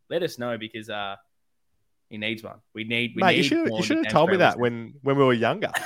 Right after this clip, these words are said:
Speaker 2: I didn't realize you had such anguish over
Speaker 1: It's
Speaker 2: the,
Speaker 1: a,
Speaker 2: the lack of nickname
Speaker 1: it's,
Speaker 2: when we were
Speaker 1: it's a
Speaker 2: in
Speaker 1: bit
Speaker 2: high
Speaker 1: of,
Speaker 2: school.
Speaker 1: it's, <laughs> it's a childhood trauma, and we're bringing it up live on
Speaker 2: Ah.
Speaker 1: pod. Bit of, you think this is therapy? It certainly is.
Speaker 2: Leave, leave that with me. I'll, I'll come next week. I'll come with, uh, a couple of,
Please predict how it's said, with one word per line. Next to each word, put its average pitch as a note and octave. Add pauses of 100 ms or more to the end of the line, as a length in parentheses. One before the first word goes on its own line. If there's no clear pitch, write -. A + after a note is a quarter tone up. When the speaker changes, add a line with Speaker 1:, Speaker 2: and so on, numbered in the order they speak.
Speaker 2:
I E3
didn't E3+
realize C#3+
you C#3
had B2
such C3
anguish C3+
over A#2
Speaker 1:
It's A3+
Speaker 2:
the, A3
Speaker 1:
a, G#3+
Speaker 2:
the A2
lack A2
of A2
nickname B2
Speaker 1:
it's, G#3
Speaker 2:
when G#3
we G#3+
were -
Speaker 1:
it's D#3
a F#3
Speaker 2:
in A3+
Speaker 1:
bit A3+
Speaker 2:
high -
Speaker 1:
of, -
Speaker 2:
school. G3+ (340)
Speaker 1:
it's, G#3
<laughs> -
it's -
a F#3
childhood A3+
trauma, D#3+
and E3
we're D#3+
bringing G3+
it F3
up F3
live D#3+
on D#3
Speaker 2:
Ah. F3
Speaker 1:
pod. C#3+
Bit E3+
of, D3 (340)
you E3+
think A#3+
this A3
is D#3+
therapy? D3+
It C3
certainly D3
is. A2 (520)
Speaker 2:
Leave, F#3
leave A3
that F#3+
with C3+
me. F2
I'll, B2
I'll D#3
come F3
next D#3
week. C3
I'll A#2
come G#2+
with, G2+
uh, G2 (300)
a A2
couple A2+
of, F2+